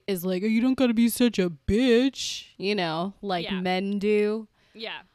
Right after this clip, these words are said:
Speaker 1: Um, and so she just leaves, and she's real sad. She's really sad, uh,
Speaker 2: She's
Speaker 1: that this
Speaker 2: bummed
Speaker 1: is,
Speaker 2: out.
Speaker 1: that this is happening to her.
Speaker 2: Um, she ends up talking to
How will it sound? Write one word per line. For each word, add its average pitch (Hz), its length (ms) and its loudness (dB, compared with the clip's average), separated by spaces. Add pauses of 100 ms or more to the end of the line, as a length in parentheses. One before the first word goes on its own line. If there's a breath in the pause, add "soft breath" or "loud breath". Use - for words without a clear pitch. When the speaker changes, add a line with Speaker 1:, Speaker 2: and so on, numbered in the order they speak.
(280)
Speaker 1:
Um, 165 680 -6 (720)
and 208 280 0
so 196 140 0
she 185 220 -2
just 175 240 -8
leaves, 160 840 -6 (160)
and 190 560 -4
she's 247 280 -4
real 415 140 0
sad. 247 420 0 (480)
She's - 240 -14
really 247 200 -4
sad, 214 480 -4
uh, 208 460 -2
Speaker 2:
She's 311 160 -8
Speaker 1:
that 202 140 -6
this 240 80 -4
Speaker 2:
bummed 302 140 -4
Speaker 1:
is, 208 60 -6
Speaker 2:
out. 190 360 -8
Speaker 1:
that 214 160 -6
this 240 240 -2
is 233 120 -2
happening 196 520 -6
to 170 140 -6
her. 185 420 -10 (480 loud breath)
Speaker 2:
Um, 240 520 -8 (160)
she 277 600 -10 (680)
ends 320 320 -10
up 302 240 -6 (200)
talking 247 460 -10
to 214 640 -12